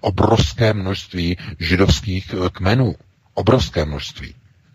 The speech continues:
Kmeny Jehuda, eh, jsou tam Chabad Luba-, Lubavič, tyhle ty kmeny, to všechno je v českých genech zakomponované, protože pro-, protože většina, to je zajímavé, eh, česká šlechta,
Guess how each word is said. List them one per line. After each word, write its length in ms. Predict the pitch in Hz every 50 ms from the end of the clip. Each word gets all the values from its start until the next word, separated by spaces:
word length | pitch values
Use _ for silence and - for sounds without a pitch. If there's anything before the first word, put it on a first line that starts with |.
| _ _ _ _ _ _ _ _ _ _
Kmeny 320 | - - 87 78 78 80
Jehuda, 640 | 90 95 90 85 87 104 92 95 92 90 87 87 85
eh, 500 | - - - - - - 87 82 - 85
jsou 240 | - - 101 90
tam 340 | 90 - 87 85 85 87 85 82 85
Chabad 380 | - - 110 95 95 104 98
Luba-, 320 | 92 92 95 90 90 90 90 -
Lubavič, 640 | 98 101 92 92 90 90 85 87 87 87 - - - _
tyhle 220 | - 82 90 92
ty 120 | 90 - 104
kmeny, 480 | - - 92 90 87 87 87 85 92 - - -
to 100 | _ 90
všechno 640 | 82 - - - 113 95 - - 98 90 90 92 107 104 - - 117 - -
je 220 | 87 87 87 90
v 60 | -
českých 460 | - - - 87 - - - 104 98
genech 520 | 90 85 104 120 139 139 120 - - - - _ _ _ _ _
zakomponované, 880 | - 87 - - 92 87 82 - 80 78 82 76 76 76 73 73 71 73 - - - -
protože 320 | - 82 80 80 - 95
pro-, 220 | - - - 90 - - - - 95 87
protože 300 | - 95 101 107 104 98
většina, 580 | 80 85 85 - - - 107 117 117 120 117 - - 117 110 -
to 80 | - 110
je 60 | 92
zajímavé, 520 | 82 104 131 156 151 110 80 76 69 65 - _ - _ _ _ _ _ _ _ _ _ _ _ _ - - -
eh, 280 | 92 82 80 76 73 73
česká 340 | - - 110 - - 117 110
šlechta, 640 | - - 90 78 - - - 82 78 98 127 -